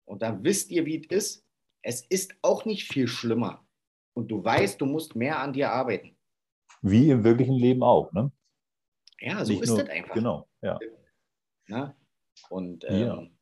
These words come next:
Speaker 1: wie gesagt, ich hab, äh, ich glaube, sechs Niederlagen habe ich. Äh, zwar gegen gute Leute, aber trotzdem, aus den Niederlagen nimmst du ja wieder positive Sachen mit. Und das darf man nicht vergessen.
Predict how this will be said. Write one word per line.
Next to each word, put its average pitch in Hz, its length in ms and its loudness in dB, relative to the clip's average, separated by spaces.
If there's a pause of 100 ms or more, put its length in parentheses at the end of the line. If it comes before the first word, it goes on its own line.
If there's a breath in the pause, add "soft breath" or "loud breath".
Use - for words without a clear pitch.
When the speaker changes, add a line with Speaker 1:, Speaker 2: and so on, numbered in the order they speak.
(100)
Speaker 1:
wie - 60 -16
gesagt, 123 280 0
ich 98 120 -4
hab, - 220 -4
äh, 104 320 -6
ich 110 120 -16
glaube, 110 240 -2
sechs 113 300 -4
Niederlagen 147 540 0
habe 147 220 0
ich. 151 260 -8 (340)
Äh, 98 220 -14
zwar 113 580 -2
gegen 120 360 -4
gute 165 220 -2
Leute, 147 420 2
aber - 200 -6
trotzdem, 147 540 -6
aus 117 200 -6
den 190 360 -4 (100)
Niederlagen 165 720 -2 (240)
nimmst 143 340 -6
du 156 40 0
ja 143 140 0
wieder 143 380 -4 (100)
positive 165 560 -6
Sachen 147 300 -4
mit. 214 200 -6 (1000)
Und - 160 -20
das 98 80 -14
darf 131 160 -4
man 147 140 -4
nicht 151 120 -8
vergessen. 165 420 -8